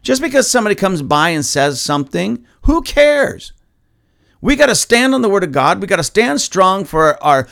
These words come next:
freedom and our principles, not just American principles, that, but that would be enough because they come out of the Bible. But we need to stand upon the freedom that God has given us. And not only for ourselves, but for our church,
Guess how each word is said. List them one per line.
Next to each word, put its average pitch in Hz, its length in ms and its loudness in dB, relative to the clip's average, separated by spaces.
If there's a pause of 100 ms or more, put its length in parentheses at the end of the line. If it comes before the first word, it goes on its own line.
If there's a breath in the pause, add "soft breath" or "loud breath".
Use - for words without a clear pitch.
freedom 190 800 2
and 151 160 -2
our 139 140 0
principles, 160 800 -4 (240 loud breath)
not 160 320 2
just - 360 0
American 160 560 0
principles, 147 580 -2
that, 156 220 -4
but 131 220 -4
that 135 220 0
would 180 260 2
be 151 160 -4
enough 151 460 -2
because 135 260 -4
they 135 140 0
come 202 260 -6
out 165 80 -4
of 123 120 -2
the 110 80 -8
Bible. 139 540 -2 (380 loud breath)
But 170 100 2
we 208 140 0
need 233 200 -2
to - 60 -6
stand 190 360 -6
upon 185 300 -6
the 180 80 -4
freedom 269 840 -6 (320 soft breath)
that 202 200 0
God 226 220 -2
has 262 140 -4
given 302 380 0
us. 98 500 -6 (720)
And 277 400 -2 (100)
not 233 160 0
only 294 160 0
for 208 220 2
ourselves, 160 580 0
but - 180 -10
for 160 140 0
our 139 160 0
church, 170 480 -4